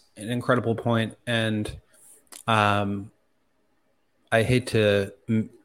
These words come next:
make it not the last one, but the one, the one thing I would add to that is that, like, you know, you look at even the Pistons right now, who just spent thirteen, I think, million dollars a year on, uh, Monty Williams,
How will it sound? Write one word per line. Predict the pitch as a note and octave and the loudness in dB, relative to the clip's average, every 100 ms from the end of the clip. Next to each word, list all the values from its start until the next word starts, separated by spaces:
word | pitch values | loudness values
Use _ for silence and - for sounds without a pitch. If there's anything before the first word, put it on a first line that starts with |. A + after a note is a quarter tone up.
| _ | _
make | A#2+ A2+ A#2 | -4 -2 0
it | G#2+ | -2
not | A2+ A2+ A#2+ | 0 2 2
the | A2 | 2
last | G#2 G#2+ - | 2 2 0
one, | G2+ F#2+ F#2+ | -2 -2 -2
but | G#2+ | 2
the | A#2+ | 4
one, | C3+ C#3 B2+ | 6 6 4
the | C3+ | 4
one | C#3 C#3 | 4 4
thing | C#3+ B2+ | 4 4
I | A2+ | 4
would | G#2 - - | 2 -12 0
add | A2+ A#2 | 2 2
to | A2+ | 0
that | G2 F#2+ | -2 0
is | G2 F#2 | -2 0
that, | G2+ G2 | -2 0
like, | G2+ G2 - _ - - | -2 -2 -10 _ -18 -6
you | |
know, | G#2+ | -2
you | A#2 | 2
look | C3 C#3+ | 2 2
at | C#3 | 4
even | C3 B2 A#2 | 4 4 2
the | - | 0
Pistons | A2+ C#3 B2 G2+ F#2+ | -2 0 -2 -4 -2
right | F#2 | -2
now, | F#2 F#2 F#2 - _ | 0 -2 -4 -12 _
who | A2+ | -4
just | G#2 A2 - - _ _ _ _ _ _ _ - | 0 0 0 -8 _ _ _ _ _ _ _ -8
spent | - C3 B2+ B2+ - _ _ | 0 2 2 2 -8 _ _
thirteen, | - C#3+ - C#3 C3 B2+ | 0 0 2 2 4 4
I | A#2+ | 2
think, | A#2 C3 B2 | 0 2 2
million | A#2+ B2 A#2+ | 4 4 4
dollars | A#2 A#2+ A2+ | 4 4 2
a | |
year | G#2 A2+ B2 B2+ | 0 2 2 0
on, | A#2+ A2+ G#2+ F2+ _ _ _ - | -2 -2 -2 -6 _ _ _ -2
uh, | A2 G2+ F#2+ - _ _ - | 0 2 -2 -6 _ _ -4
Monty | A2+ A2+ | 0 2
Williams, | G#2+ G#2+ A#2 C3 - | 2 2 2 0 -4